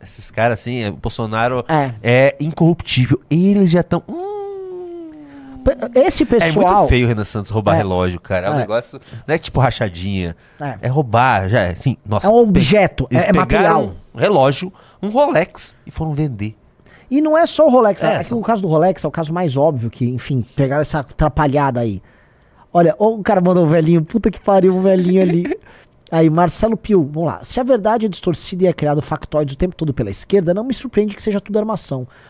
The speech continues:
Speaker 2: Não esqueçam, planejaram e atentaram contra a vida do capitão. Tomar atitudes defensivas,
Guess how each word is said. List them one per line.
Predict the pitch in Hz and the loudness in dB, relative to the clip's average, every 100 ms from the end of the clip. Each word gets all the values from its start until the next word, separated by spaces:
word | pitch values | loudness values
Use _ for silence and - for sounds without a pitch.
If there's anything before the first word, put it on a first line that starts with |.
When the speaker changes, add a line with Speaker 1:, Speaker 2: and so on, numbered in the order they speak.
| - | -6
Speaker 2:
Não | 185 | -2
esqueçam, | 226 - 165 156 139 | -2 -2 -2 -2 -6
planejaram | 123 151 143 151 180 | -4 -4 -2 -2 -4
e | |
atentaram | 170 156 156 160 | -6 -4 -4 -4
contra | 170 156 | -6 -6
a | |
vida | 147 160 | -4 -4
do | 160 | -4
capitão. | 165 - 131 117 - _ _ - | -6 -6 -6 -6 -8 _ _ -8
Tomar | 147 139 165 | -4 -2 -2
atitudes | 156 170 147 | -4 -6 -4
defensivas, | 156 156 - - 143 139 | -4 -4 -6 -4 -4 -4